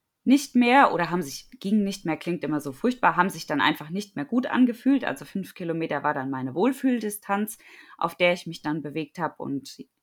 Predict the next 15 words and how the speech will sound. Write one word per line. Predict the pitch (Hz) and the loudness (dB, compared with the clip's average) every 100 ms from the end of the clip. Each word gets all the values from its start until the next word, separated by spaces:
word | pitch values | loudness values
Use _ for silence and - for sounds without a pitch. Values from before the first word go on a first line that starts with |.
| - | -8
ja, | 143 113 - _ | -6 -6 -12 _
hab | - - | -6 -4
am | 95 | -2
Ende | 147 175 | -2 -2
dann | 160 143 | -2 -4
quasi | 135 147 143 | -4 -6 -4
eine | 135 135 | -6 -6
Mischung | 147 143 143 135 | -6 -4 -4 -6
aus | - - | -8 -2
Laufen | 143 156 - 143 | 0 0 -2 -10
und | 139 - | -8 -2
Walken | 170 196 208 | 0 0 -2
gemacht. | 185 175 190 - _ _ _ _ _ _ _ _ _ _ _ _ _ _ _ _ | -2 -2 -2 -8 _ _ _ _ _ _ _ _ _ _ _ _ _ _ _ _
Und | - 156 147 151 - - _ - | -4 -2 -2 -4 -10 -16 _ -4
ja, | 175 120 | -2 -2